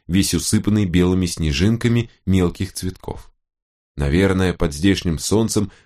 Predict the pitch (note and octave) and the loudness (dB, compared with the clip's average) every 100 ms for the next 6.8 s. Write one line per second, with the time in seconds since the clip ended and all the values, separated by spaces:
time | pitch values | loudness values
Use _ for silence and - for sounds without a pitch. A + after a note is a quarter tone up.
0 | _ A#2+ A2+ - A#2 A2+ A2+ A#2 A2+ D3 | _ 0 0 -2 -2 0 2 2 0 2
1 | A#2+ D#2+ C#2 - _ _ E2 E2 G2 G2+ | 2 0 -2 -8 _ _ -2 2 2 2
2 | G2 F2+ G2+ G2 F2+ E2 - G2 G2 - | 0 2 2 2 0 -2 0 0 0 -4
3 | - G2 G#2 G#2+ G2 A2+ B2+ B2 E2 _ | 0 0 2 -2 -2 -2 0 0 -2 _
4 | _ _ F2+ F2 F#2 G#2 - F2 A2 A2 | _ _ 2 4 2 2 -2 0 0 0
5 | A2+ G#2 G#2 E2 G#2 - A2 G#2+ E2 D#2 | 0 0 2 2 0 0 -2 -2 -2 -2
6 | C#2+ D2+ D#2+ - A#2+ D2+ - - | -2 -2 -4 -2 -2 -2 -6 -10